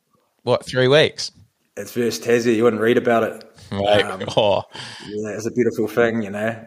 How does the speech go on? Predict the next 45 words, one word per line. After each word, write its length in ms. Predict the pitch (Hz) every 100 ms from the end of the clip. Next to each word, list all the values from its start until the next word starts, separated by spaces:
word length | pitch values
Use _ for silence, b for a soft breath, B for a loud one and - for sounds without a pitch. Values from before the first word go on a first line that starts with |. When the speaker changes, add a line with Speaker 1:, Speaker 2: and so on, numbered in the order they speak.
| -
Speaker 2:
And 160 | 113
Nelson, 380 | 113 127 131 143
I 80 | 127
think. 300 | 151 156 -
Or 160 | 104 -
Speaker 1:
Yeah, 360 | 107 110 107 95
Nelson. 360 | 101 110 113
Speaker 2:
I 20 |
was 60 | 113
hoping 300 | 147 160 131
Blenheim, 380 | 120 156 151 151
eh? 120 | 160
I, 120 | 135
I 120 | 131 143
haven't 180 | 156
actually 280 | 160 135 151
played 220 | 139 156 151
a 40 |
Mitre 240 | 147 139
ten 200 | 139 139
game 240 | 131 131 127
in 100 | 110
Blenheim, 580 | 127 139 123 117 110 - - _ _ _ _ _ _ _ -
where, 280 | 117 117
you 120 | 107 110
know, 300 | 113 123 123
close 260 | - 117
to 60 | 120
Picton, 320 | - 113 123
where 100 | 110 110
I 60 |
grew 220 | 107 117
up. 140 | 120 113
Speaker 1:
Mm. 120 | 101
Speaker 2:
But, 180 | 101 95
um, 340 | 104 98 95 - B B B B B B B B B B B B _
yeah, 220 | - 117 113
it's 160 | 110
in 120 | 123
Nelson. 720 | 117 123 123 127 117 107 104 -
Uh, 160 | 85
hopefully 320 | 113 113 117 113
I'm 80 |
involved 460 | 110 104 113 117 117
anyway. 420 | 117 117 110 110